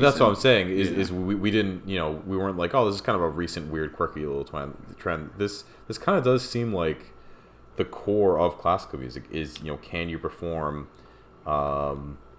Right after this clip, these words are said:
Speaker 1: you know, piece X, you know,
Speaker 2: I
Speaker 1: the, the ideal
Speaker 2: Yeah.
Speaker 1: of, of classical music, and it,
Speaker 2: So,
Speaker 1: it's
Speaker 2: I, I think it, it, part of it has to do with,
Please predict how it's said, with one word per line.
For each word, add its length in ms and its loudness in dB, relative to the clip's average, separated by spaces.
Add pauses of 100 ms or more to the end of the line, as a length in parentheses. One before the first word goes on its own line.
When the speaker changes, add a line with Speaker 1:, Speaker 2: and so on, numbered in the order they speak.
(120)
Speaker 1:
you 120 -6
know, 100 -10 (920)
piece 360 -6
X, 420 -6
you 80 -8
know, 140 -6
Speaker 2:
I 160 -6 (100)
Speaker 1:
the, 240 -6
the 100 0
ideal 500 2
Speaker 2:
Yeah. 180 6 (160)
Speaker 1:
of, 20 -14 (120)
of 80 -20
classical 340 0
music, 380 -8 (120)
and 400 -4 (360)
it, 120 -4
Speaker 2:
So, 160 4
Speaker 1:
it's 360 -4 (680)
Speaker 2:
I, 420 2
I 160 6
think 360 4
it, 160 4
it, 480 -16
part 260 2
of 80 2
it 100 2
has 320 0
to 100 -2
do 300 2
with, 600 -2